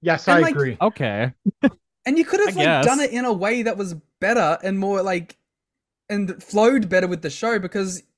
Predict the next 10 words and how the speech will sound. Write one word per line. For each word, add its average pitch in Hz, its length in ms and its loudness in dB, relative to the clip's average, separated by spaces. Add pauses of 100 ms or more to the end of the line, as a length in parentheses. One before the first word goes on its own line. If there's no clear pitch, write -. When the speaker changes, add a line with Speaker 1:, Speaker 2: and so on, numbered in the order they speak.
(120)
Speaker 2:
like, 214 260 -4
A, 254 140 4
you 175 180 -2
cut - 240 -6
the 165 60 -6
twenty-minute 160 500 -4
bullshit, 151 480 -6 (420)
which 170 220 -2
is 151 140 0
Speaker 3:
Yeah. 95 180 -2